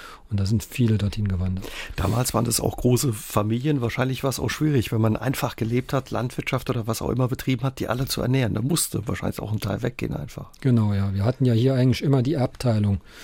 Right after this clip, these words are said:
Speaker 1: Die war bei uns ja gesetzlich vor-, vorgeschrieben. Das heißt, jedes Kind aus einer Familie hat einen gleichen Erbteil gekriegt. Und dadurch haben sich die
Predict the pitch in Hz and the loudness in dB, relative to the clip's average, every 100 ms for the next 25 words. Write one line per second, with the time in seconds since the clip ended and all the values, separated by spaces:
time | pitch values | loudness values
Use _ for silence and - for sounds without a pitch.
0 | - - - 101 110 120 117 117 123 113 | -20 -10 -2 2 4 4 4 4 4 4
1 | 110 113 - 120 - - - - 120 113 | 4 2 2 -2 -2 -6 -12 -4 2 2
2 | - 127 117 113 - 95 98 95 110 113 | 4 4 4 2 2 2 2 2 2 2
3 | - - - - - 120 127 135 - 143 | 0 -8 -20 -20 -4 4 4 4 4 4
4 | 135 120 120 117 101 117 117 127 110 - | 4 4 4 2 2 2 4 4 2 2
5 | 110 117 113 - 143 113 - 117 107 107 | 0 2 2 2 0 -2 0 2 2 0
6 | - 101 - - - - - 101 104 113 | -2 -6 -6 -16 -20 -10 -2 2 4 2
7 | - 120 123 - - 123 120 | 4 4 4 2 -2 0 0